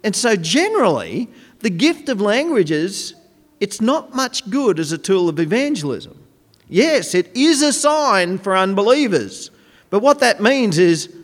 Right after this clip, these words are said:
they'll stay unbelievers. Uh, now, we might find that hard to get, but it seems that as we read the Gospels, we can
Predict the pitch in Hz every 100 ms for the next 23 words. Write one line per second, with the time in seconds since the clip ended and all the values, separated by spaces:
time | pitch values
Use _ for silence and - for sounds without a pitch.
0 | - - 156 135 226 233 165 113 107 92
1 | - _ - - _ _ _ _ _ _
2 | _ _ _ _ 95 101 110 165 190 143
3 | - 120 113 131 147 113 104 110 196 220
4 | - - _ _ _ _ _ - 143 147
5 | 135 - 220 220 170 143 147 123 170 185
6 | 185 160 180 139 113 143 160 - 151 117
7 | 135 139 143